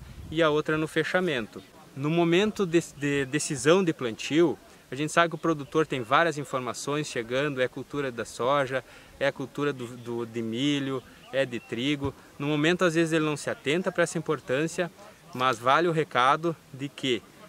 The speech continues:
optar por s-, cultivares de ciclo super precoce e fazer o fechamento do plantio com ela. E se optar por um material de ciclo médio, médio tardio,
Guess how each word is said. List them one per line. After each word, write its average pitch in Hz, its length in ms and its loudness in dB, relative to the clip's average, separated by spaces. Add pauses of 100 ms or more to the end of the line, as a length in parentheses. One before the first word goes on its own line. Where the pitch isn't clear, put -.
(140)
optar 156 420 2
por 170 280 0 (180)
s-, - 300 -10
cultivares 143 680 2
de 131 140 -8
ciclo 131 320 -6
super 120 340 -4
precoce 175 680 2 (280)
e 202 140 -4
fazer 185 460 4
o 180 40 2
fechamento 185 680 0
do 170 120 -2
plantio 165 360 -2
com 196 240 0
ela. 107 240 0 (300)
E 233 80 -6
se - 100 0
optar 175 420 4
por 151 160 -6
um 156 120 -2
material 143 340 2
de 131 120 -6
ciclo 135 280 -8
médio, 123 720 0 (300)
médio 147 320 0
tardio, 190 540 0